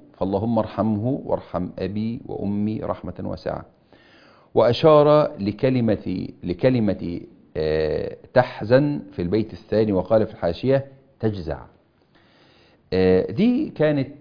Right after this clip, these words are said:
يعني، آه، إطلالة عن، آه، العلاقة بين الدكتور، آه، رزق، آه، وبين، آه، إخوته. آه، وإن شاء الله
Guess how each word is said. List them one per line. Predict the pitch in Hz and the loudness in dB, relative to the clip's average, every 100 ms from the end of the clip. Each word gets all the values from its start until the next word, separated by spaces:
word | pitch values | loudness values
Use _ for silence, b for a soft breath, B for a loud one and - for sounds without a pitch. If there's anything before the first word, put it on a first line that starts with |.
| - - | -20 -6
يعني، | 104 87 92 90 - _ _ _ _ _ | -2 0 0 -4 -8 _ _ _ _ _
آه، | 85 - | -10 -10
إطلالة | 80 - 120 127 117 - - | -12 -4 0 0 -2 -8 -10
عن، | 87 98 101 101 - - | -4 -4 -4 -8 -14 -14
آه، | - - - - - _ 87 | -12 -12 -14 -18 -20 _ -4
العلاقة | 85 87 131 127 - - _ _ b b b b - | -2 2 2 0 -8 -14 _ _ b b b b 0
بين | 107 113 92 | 2 2 0
الدكتور، | - 82 87 - 104 98 92 - _ | -4 -8 -12 -6 -4 -4 -6 -16 _
آه، | 82 78 78 - - _ | -6 -4 -4 -8 -14 _
رزق، | 90 120 110 - - - _ _ - | 2 4 4 -4 -16 -20 _ _ -4
آه، | 80 78 65 57 - - | -2 0 -4 -6 -10 -6
وبين، | 90 98 101 - 82 98 92 | 2 4 4 2 -2 -2 0
آه، | 92 95 - - b b b - | 0 -2 -6 -20 b b b -8
إخوته. | 87 - - 87 87 95 113 160 - _ _ b b b b _ | -6 -6 -2 0 0 -2 -6 -8 -12 _ _ b b b b _
آه، | 85 80 80 82 | -6 -4 -4 -4
وإن | 87 107 117 - 92 | 4 6 8 4 0
شاء | - 160 | 4 4
الله | 107 107 117 | 6 4 2